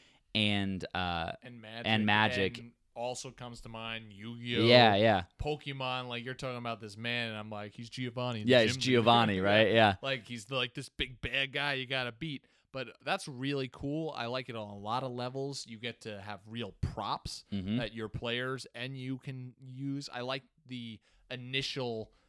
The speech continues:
Speaker 2: like, setup of just, like, your players have no idea it's coming, you pulling out a magic card and just throwing it down the table and then dropping a, a Minotaur mini, whatever it is that you threw
Speaker 1: Right.
Speaker 2: out there.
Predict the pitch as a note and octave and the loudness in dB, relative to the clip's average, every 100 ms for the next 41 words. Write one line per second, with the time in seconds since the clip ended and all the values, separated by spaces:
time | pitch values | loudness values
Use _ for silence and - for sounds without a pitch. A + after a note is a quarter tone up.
0 | _ - A#2 G#2+ - - B2+ A2 - A#2 | _ -10 -8 -8 -8 -4 -4 -4 -8 -12
1 | G#2+ A#2 - A2+ G#2 G2 _ A2+ - A#2+ | -10 -12 -10 -8 -8 -12 _ -12 -8 -6
2 | A2+ A2 G#2+ A2 G#2 G#2 G2 - C3+ B2+ | -6 -8 -8 -6 -6 -6 -10 -10 -8 -6
3 | A2 G#2+ - _ - A#2 A#2 G#2+ G#2 G2+ | -6 -10 -16 _ -12 -6 -4 -4 -4 -4
4 | G2+ G2 G2 G#2 F#2 F#2+ G#2 F#2+ - G2+ | -6 -6 -8 -8 -10 -10 -12 -14 -8 -8
5 | F#2+ F#2+ G#2 G2 G2 - F#2+ F#2 F#2 - | -8 -8 -8 -8 -10 -8 -8 -8 -10 -12
6 | A2+ A2 G2+ G2 F#2 A#2+ G2+ - G2+ G2+ | -10 -6 -8 -8 -8 -8 -6 -10 -10 -10
7 | G2+ G#2 _ E3 _ G#2 F#2 G2+ G#2+ G#2+ | -10 -12 _ _ _ -12 -10 -6 -8 -6
8 | A#2 G#2 G2+ G#2 F#2 F#2+ - _ - G#2+ | -6 -4 -4 -6 -8 -14 -18 _ -8 -4
9 | A2 G#2+ G#2 G#2+ G#2 - G#2+ G2+ G2+ - | -2 -4 -4 -6 -8 -8 -10 -10 -16 -8
10 | G2+ G2+ F#2+ G#2+ - F#2 A2+ | 0 2 2 0 -6 -14 -14